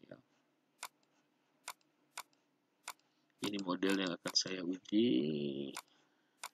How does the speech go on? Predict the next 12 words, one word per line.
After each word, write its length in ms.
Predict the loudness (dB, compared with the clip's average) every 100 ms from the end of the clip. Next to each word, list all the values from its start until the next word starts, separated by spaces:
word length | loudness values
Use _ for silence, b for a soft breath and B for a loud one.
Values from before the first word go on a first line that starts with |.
| _ _ _ _ _ _ _ _ _ -18 -18 _ _ _ _ _ _ _ _ _ _ -18 -18 _ _ _ -14
Ya, 80 | -2 0
jangan 160 | 0 0
khawatir 560 | 4 4 4 4 4
dengan 560 | 2 2 2 2 0 -2 -8 -10 -14 _ _ _ _ _ -16 -16 _ -18 -16 -16 -18 _ _ _ _ _ _ _ _ -4
ini, 160 | 0
nanti 320 | 0 0 4 4 4 _ -4
bisa 320 | 0 2 2
aja 240 | 2 2
di, 240 | 0 0 -2 -4 _ _ _ _ _ _ _ _ _ _ 2
ini 120 | 4
semua 240 | 6 6 6
indikat-, 400 | 6 6 4